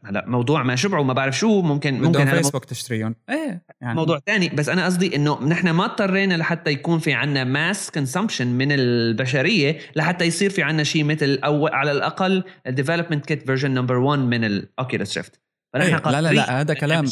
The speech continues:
Speaker 1: تكنولوجيًا صار فيه شغلات، ما في داعي لتريليار مستخدم ونعتمد على الادفرتايزرز اللي
Speaker 2: هي
Speaker 1: دايمًا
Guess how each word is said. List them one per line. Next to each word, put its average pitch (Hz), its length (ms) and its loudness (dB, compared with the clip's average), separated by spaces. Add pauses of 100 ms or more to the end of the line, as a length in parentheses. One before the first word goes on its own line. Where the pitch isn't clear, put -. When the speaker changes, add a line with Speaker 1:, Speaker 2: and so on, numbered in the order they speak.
(640)
Speaker 1:
تكنولوجيًا 170 680 2
صار 170 240 -2
فيه 170 260 0
شغلات، 135 600 -2 (180)
ما 165 100 -2
في 180 140 -2
داعي 170 460 0 (180)
لتريليار 147 1400 -2
مستخدم 131 600 -6 (220)
ونعتمد 135 680 0
على 123 140 0
الادفرتايزرز 143 520 0
اللي 175 340 2
Speaker 2:
هي 151 40 -2
Speaker 1:
دايمًا 185 160 -4